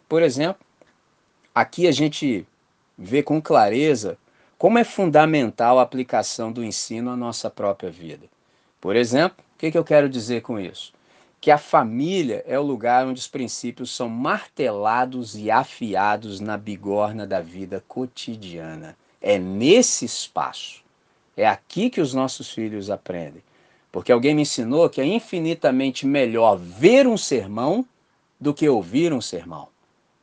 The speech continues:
E aí você pode me perguntar, "Mas por quê?" Simples, porque certas mensagens só são devidamente compreendidas quando o pregador, o mensageiro,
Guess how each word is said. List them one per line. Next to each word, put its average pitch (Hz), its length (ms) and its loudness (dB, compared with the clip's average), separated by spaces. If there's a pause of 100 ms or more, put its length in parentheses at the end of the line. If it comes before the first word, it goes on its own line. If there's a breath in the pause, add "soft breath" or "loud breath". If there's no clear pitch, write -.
E 87 80 -6
aí 117 100 2
você 131 140 -4
pode 131 300 4
me 135 80 0
perguntar, 135 420 2
"Mas 117 160 -2
por 226 220 -2
quê?" 107 300 0
Simples, - 640 -2 (300 soft breath)
porque 123 300 0
certas 170 580 4
mensagens 127 800 0
só 123 220 -2
são 190 320 -2
devidamente 123 840 -2
compreendidas 151 1120 0 (480 soft breath)
quando 127 380 0
o 117 80 -10 (220)
pregador, 127 760 2
o 101 80 -6
mensageiro, 131 1080 -4